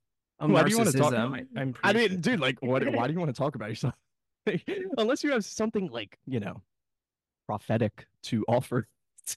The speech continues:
Speaker 1: <laughs> to the, you know, to the, to the masses, but I, I don't know. I mean,
Speaker 2: No,
Speaker 1: bro,
Speaker 2: I
Speaker 1: but th-, there, there are ways to do it.
Speaker 2: A hundred percent. I, I, I feel you. I agree.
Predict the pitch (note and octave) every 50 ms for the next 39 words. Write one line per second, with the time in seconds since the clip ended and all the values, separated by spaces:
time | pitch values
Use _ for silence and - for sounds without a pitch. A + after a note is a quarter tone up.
0 | _ - C5+ - _ _ _ _ _ _ _ - F4+ A4+ A#4 A#4 A4+ A#4 A4+ G#4+
1 | - - F4+ E4+ A#3 F#3 G3+ F#3 F3 F3 D#3+ G#3+ A#3+ - D4+ F#4+ G4 G4 - -
2 | F#3 D#3+ C#3+ C#3 C#3 - F3 D3+ C#3 C#3 B2+ B2+ G#2+ G#2+ D2 E2 F2+ F2+ - -
3 | C3 A#2+ A#2 A#2 B2 D3 F#3 F#3 - - A2 G#2+ A2 A2+ A2+ - A2 G#2+ A2 -
4 | - C#3+ D#3 - - G#3 F#3+ C#3 G#2+ F#2+ G2 F#2 G2+ B2+ C3+ C3+ C#3 C3 E2+ -
5 | - - D3 - F#3 F3 F#3 - G#3 F#3 F3+ G3+ C3+ C3 - G3 F3 - F3+ F3+
6 | D3+ D3 C3+ A#2 - A2 G2 G2+ - - - _ _ _ _ _ _ _ _ _
7 | _ _ _ - D3 - - F#3 F3+ F3 F3+ F3+ F3 G3 F3 - - D#3+ D3+ D3
8 | D3 - - D3+ D3+ - - - - - - _ - C3 A#2 - - D#2 F2 -
9 | - B2 A#2+ A#2+ C3 - C3+ C#3 C#3 C#3+ C3+ B2